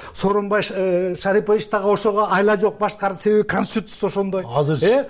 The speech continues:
Speaker 1: э, азыр болсо ачыктан ачык «мен жоопкерчиликти алам» деп атат. Конституция укук берди. Эми, э, бирдей түшүнүктүү, мындай жоопкерчиликтүү бийлик пайда болду, менин жеке пикиримде. Э,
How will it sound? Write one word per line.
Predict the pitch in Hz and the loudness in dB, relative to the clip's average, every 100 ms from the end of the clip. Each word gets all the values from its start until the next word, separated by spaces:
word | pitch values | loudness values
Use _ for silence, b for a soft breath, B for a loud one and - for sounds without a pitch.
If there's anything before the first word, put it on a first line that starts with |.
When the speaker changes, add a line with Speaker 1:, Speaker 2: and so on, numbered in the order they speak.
| B | B
Speaker 1:
э, | 180 175 B B | -6 -6 B B
азыр | 143 170 165 330 | 0 0 2 2
болсо | 370 269 - 151 B B - | 2 0 0 -4 B B -6
ачыктан | 151 - - - 277 240 | -6 -4 -8 0 0 2
ачык | 185 185 - | -2 -6 -4
«мен | 135 190 254 | 0 2 2
жоопкерчиликти | 190 208 208 185 - - | 2 2 2 -4 -4 -2
алам» | 156 147 131 | 0 0 0
деп | 143 | -4
атат. | 208 220 B B | -6 -16 B B
Конституция | - 190 - 170 226 220 190 | -2 -2 -2 0 0 2 2
укук | 190 - 214 - | 2 0 -4 -2
берди. | 147 202 202 131 147 262 B B B B - | 2 2 2 0 -2 -4 B B B B -2
Эми, | 147 170 240 | 2 4 4
э, | 349 156 147 147 147 127 131 | 2 0 2 4 2 0 -4
бирдей | 143 180 135 214 320 - | -2 0 2 2 2 -4
түшүнүктүү, | 190 - 220 202 196 - 220 269 285 B B B 139 | -8 -2 -2 -2 -6 -4 0 0 -2 B B B -2
мындай | 160 196 113 | 0 0 0
жоопкерчиликтүү | 160 226 233 - 226 - 208 214 - - 302 | 2 4 2 -2 -4 -4 -6 -6 -4 0 0
бийлик | 190 208 214 - | 0 -2 -4 -4
пайда | 143 147 156 | -4 2 4
болду, | 147 110 98 - | 2 0 -10 -4
менин | 135 202 196 | 0 2 0
жеке | 147 147 127 | -2 -2 -4
пикиримде. | - - 110 101 - - 160 | -6 -10 -10 -12 -16 -6 0
Э, | 247 | 0